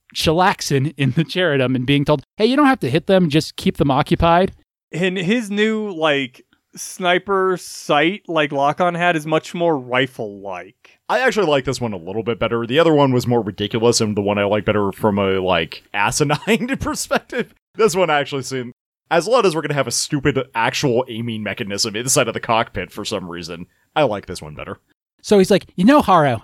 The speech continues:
Speaker 1: I'm really tired of everybody comparing me to my brother, but do they, like, have a catchphrase I could say?"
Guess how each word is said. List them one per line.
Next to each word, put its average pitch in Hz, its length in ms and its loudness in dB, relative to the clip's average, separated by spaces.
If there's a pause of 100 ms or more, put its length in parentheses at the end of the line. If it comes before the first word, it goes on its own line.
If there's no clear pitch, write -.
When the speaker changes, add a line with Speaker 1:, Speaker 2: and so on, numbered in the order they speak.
Speaker 1:
I'm 180 160 2
really 285 240 4
tired 160 400 0
of 131 80 4
everybody 143 360 4
comparing 135 640 0
me 139 160 0
to 127 100 -6
my 110 120 0
brother, 123 280 2
but - 120 -2
do 220 100 0
they, 320 220 2
like, 311 220 4
have 185 200 2
a 110 60 -4
catchphrase 175 840 2
I 180 120 2
could 175 180 0
say?" 190 400 0